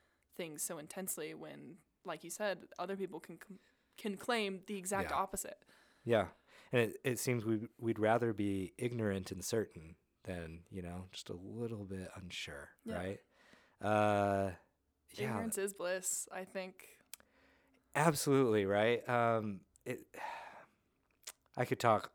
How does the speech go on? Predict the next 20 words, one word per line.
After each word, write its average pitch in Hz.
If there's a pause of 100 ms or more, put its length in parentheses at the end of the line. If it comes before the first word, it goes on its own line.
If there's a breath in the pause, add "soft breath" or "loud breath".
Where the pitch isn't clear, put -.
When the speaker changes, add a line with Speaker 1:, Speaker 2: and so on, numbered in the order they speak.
(320)
Speaker 2:
all 113
day 104
about 262
Speaker 1:
<laughs> -
Speaker 2:
that 208
'cause 110
it 104
drives 104
me 101
so 101
crazy. 101 (400 loud breath)
Just 131
'cause 135
it's 123
like, 120
I 123
feel 120
like, 107
you 113
know, 107